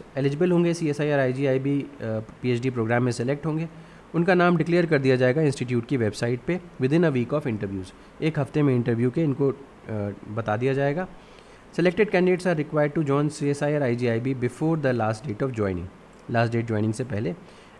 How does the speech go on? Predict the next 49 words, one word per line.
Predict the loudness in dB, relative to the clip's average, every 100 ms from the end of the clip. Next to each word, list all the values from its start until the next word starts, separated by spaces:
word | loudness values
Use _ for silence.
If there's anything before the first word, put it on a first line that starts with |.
| 0
Admission | 2 4 2 0
into | 0 0
the | 0
C | 2
S | 0 0
I | 2
R | 4
I | 2 4
G | 4
I | 2
B |
P | 2 0
H | 0
D | 0
program | 0 0 0 -2
is | -4
subject | -4 -4 -4
to | -2
verification, | 0 -2 -2 -2 0
सारी | 0 -2
चीज़ों | -2 -2
का | 0
वेरिफिकेशन | 0 -2 -2 -2 0 2
होगा। | 0 -4 -8 -20 -20 0
कोई | 4 4
टीए | 4 4
डीए | 6 4
आपको | 4 4 2
नहीं | 4 6 4
पे | 2 2
किया | 2 6
जाएगा | 6 6 4
इंटरव्यूज़ | 4 2 2 2 2
वगैरह | 2 2
में | 2
आने | 2 0 0
के | 0
लिए। | 0 -2 -6 -18 -20 -20 -14 -2
ये | 0
सारी | 2 0 -2
की | -4
सारी | -6 -6
चीज़ें | -6 -4 -2
यहाँ | -2 -2
पे | -4
दी | -2
हुई | -4 -8
हैं। | -10 -16 -20 -20 -20 -6 2
तो | 2